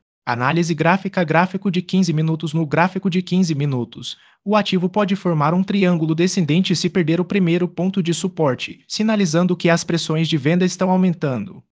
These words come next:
Gráfico de sessenta minutos. No gráfico de sessenta minutos, a situação parece mais desafiadora.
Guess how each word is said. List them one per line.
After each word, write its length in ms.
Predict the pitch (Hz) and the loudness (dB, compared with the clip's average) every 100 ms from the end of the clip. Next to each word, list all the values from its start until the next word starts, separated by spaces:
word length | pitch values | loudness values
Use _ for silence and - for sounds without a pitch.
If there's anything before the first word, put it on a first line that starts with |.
| _ | _
Gráfico 380 | 147 151 208 202 | 0 0 0 -4
de 140 | 175 180 | -2 -2
sessenta 480 | 196 - 233 226 | -2 -2 -2 0
minutos. 420 | 180 170 170 180 165 | 0 0 0 -2 -2
No 140 | 170 | -2
gráfico 420 | 156 175 190 196 | 0 0 -2 -4
de 120 | 170 | -2
sessenta 480 | 185 190 - 233 220 | -2 -2 -2 -2 0
minutos, 580 | 185 175 143 139 147 - | 2 2 0 -2 -8 -4
a 120 | 190 | -4
situação 580 | 190 233 220 202 - 185 | -2 -2 -2 -2 0 -2
parece 400 | 180 143 151 160 | 0 -2 -2 0
mais 260 | 151 151 160 | 0 0 0
desafiadora. 920 | 135 135 160 165 147 151 120 98 | -2 -2 -2 -4 -2 -2 -2 -6